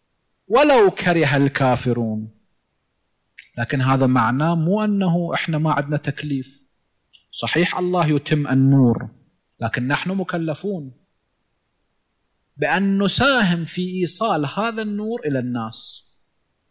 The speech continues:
لأنه أكو حجب بين هذا النور وبين الناس. حجب أكو. النور ما بي مشكلة، ما بي نقص،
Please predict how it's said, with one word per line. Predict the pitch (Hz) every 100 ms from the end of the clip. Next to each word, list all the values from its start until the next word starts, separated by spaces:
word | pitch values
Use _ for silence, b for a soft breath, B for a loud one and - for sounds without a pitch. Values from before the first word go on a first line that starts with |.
| _ _ _ _ _ _ _ _ _ _ _ -
لأنه | 127 127 139 135 131 151
أكو | - 190
حجب | - 214 190 190 147 123 - - _
بين | 131 147 147 143
هذا | 131 156 185 175
النور | 175 170 185 185
وبين | 151 127 127 123
الناس. | 117 113 107 110 - - - - _ _ _ _ _ _ _ _ _
حجب | - 240 240 196 165
أكو. | 147 - 147 147 _ _ _ _ _ -
النور | 143 151 165 226 208
ما | 185 247
بي | 262
مشكلة، | 220 - - 160 127 110
ما | 110 156
بي | 196 226
نقص، | 202 175 - - - -